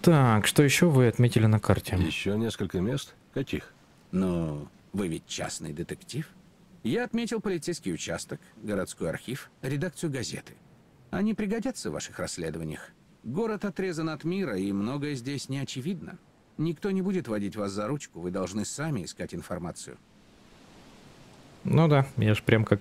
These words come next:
Speaker 1: Бэтмен, Шерлок Холмс, да? Чем вы здесь занимаетесь?
Speaker 2: Чем вы занимаетесь, мистер Вандерберг?
Speaker 3: Я возглавляю философский клуб, в котором собирается местная интеллигенция. Они слетаются ко мне, как мотыльки на пламя свечи.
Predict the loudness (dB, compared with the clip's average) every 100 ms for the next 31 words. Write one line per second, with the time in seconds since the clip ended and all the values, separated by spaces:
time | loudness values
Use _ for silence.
0 | 2 4 4 6 4 6 4 4 6 2
1 | 2 4 4 6 4 4 -2 -20 -20 -20
2 | -20 -20 -20 -20 -20 -20 -20 -18 0 4
3 | 6 6 6 6 6 6 6 4 0 -2
4 | -10 -6 -2 0 0 0 0 0 -2 -2
5 | -6 -4 -4 -4 -4 -4 -4 -6 -8 -10
6 | -14 -20 _ _ _ -4 -2 -2 -4 -4
7 | -2 0 0 0 -2 -4 -8 -6 -4 -4
8 | -8 -10 -10 -10 -4 -4 -4 -12 _ _
9 | -8 -6 -4 -4 -2 -4 -2 -4 -4 -4
10 | -4 -4 -2 -2 -4 -6 -6 -10 -10 -12
11 | -14 -20 _ _ _ _ -8 -2 -2 -2
12 | -4 -4 -6 -6 -8 -4 -2 -2 -4 -10
13 | -4 -2 -2 -2 -2 -2 -4 -2 -2 -2
14 | -2 -2 -2 -4 -8 -12 -10 -10 -12